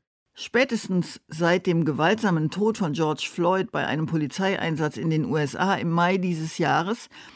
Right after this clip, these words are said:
richtet sich die Cancel Culture aber nicht mehr nur auf zeitgenössisch Umstrittenes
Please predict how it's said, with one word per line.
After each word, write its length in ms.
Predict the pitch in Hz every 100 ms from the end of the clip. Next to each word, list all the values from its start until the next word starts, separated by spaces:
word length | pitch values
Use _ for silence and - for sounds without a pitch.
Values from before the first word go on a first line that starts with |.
| - -
richtet 380 | 208 226 254 214
sich 200 | 214 -
die 200 | 180 -
Cancel 520 | 190 190 220 190 151
Culture 500 | 180 147 165 202 -
aber 200 | 160 170
nicht 240 | 214 -
mehr 120 | 190
nur 280 | 170 165 -
auf 260 | 147 139 -
zeitgenössisch 920 | - 220 240 - 175 147 131 - 127 -
Umstrittenes 880 | 147 127 - 135 131 123 - -